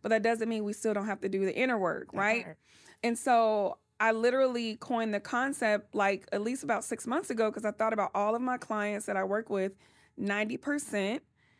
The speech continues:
Speaker 1: the root cause, the root issue of them needing mindset support is because of unresolved childhood trauma.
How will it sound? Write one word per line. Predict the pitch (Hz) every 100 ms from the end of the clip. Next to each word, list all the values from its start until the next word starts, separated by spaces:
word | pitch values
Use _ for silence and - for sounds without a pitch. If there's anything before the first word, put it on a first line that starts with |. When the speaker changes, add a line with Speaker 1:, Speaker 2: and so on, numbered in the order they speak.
| _ _ _ _ -
Speaker 1:
the | 214 208 -
root | 214 294 302
cause, | 254 226 247 233
the | 220
root | 247
issue | - 226 226
of | 214
them | 208 202
needing | 208 208 196
mindset | 185 190 208 233
support | - 220 247 226
is | 196
because | 196 196 190
of | 190
unresolved | 190 185 180 180 175 -
childhood | 175 170 -
trauma. | - 285 320